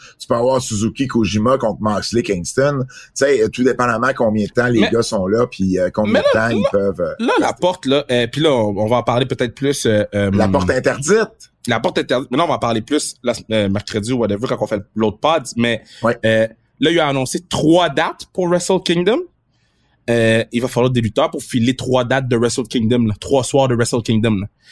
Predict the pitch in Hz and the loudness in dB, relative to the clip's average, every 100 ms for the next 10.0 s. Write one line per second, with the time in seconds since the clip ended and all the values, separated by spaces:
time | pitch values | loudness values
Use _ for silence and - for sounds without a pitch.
0 | - - 113 110 110 110 123 123 147 143 | -10 -2 2 2 2 0 -2 0 0 2
1 | 135 127 127 151 147 123 117 131 123 110 | 2 0 2 2 2 0 0 2 2 0
2 | 120 117 113 120 120 120 143 147 - 123 | 0 0 2 2 2 2 2 -2 -2 0
3 | 117 113 127 123 127 113 - 135 139 127 | 2 0 0 0 0 -2 -2 0 2 4
4 | 117 110 - - - 73 65 85 95 92 | 2 0 -6 -20 -10 -6 -6 -6 -8 -4
5 | 117 110 131 151 123 165 196 127 113 117 | -4 0 0 0 0 0 0 0 -2 -6
6 | - - - 123 113 117 120 101 135 107 | -12 -12 -6 -2 0 2 0 2 0 -2
7 | - - - 98 90 95 104 110 123 131 | -6 -20 -12 -10 -10 -14 -14 -6 -2 0
8 | 156 151 147 190 156 143 165 170 170 - | 0 -2 0 0 0 0 0 -2 -4 -8
9 | - 139 131 131 151 117 - 180 262 - | -2 -2 -2 -4 -2 -4 -2 -2 -2 -6